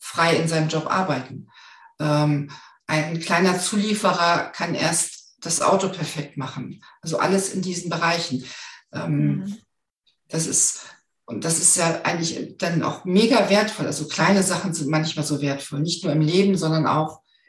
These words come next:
Speaker 1: in der Berufswelt. Und es spielt sich aber häufig nicht wieder. Und das sieht man ganz besonders bei Frauen.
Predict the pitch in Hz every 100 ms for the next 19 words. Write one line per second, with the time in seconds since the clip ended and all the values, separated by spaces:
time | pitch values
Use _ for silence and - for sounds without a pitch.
0 | _ 151 156 147 143 160 - - 110 104
1 | - - _ - - _ _ - _ _
2 | 151 151 151 147 143 - _ _ _ _
3 | - - - - - 226 226 196 185 180
4 | 170 185 - - 175 - 196 190 139 -
5 | 147 - 190 - 165 160 170 - - 160
6 | 156 170 165 160 - 147 - - 143 156
7 | 180 185 -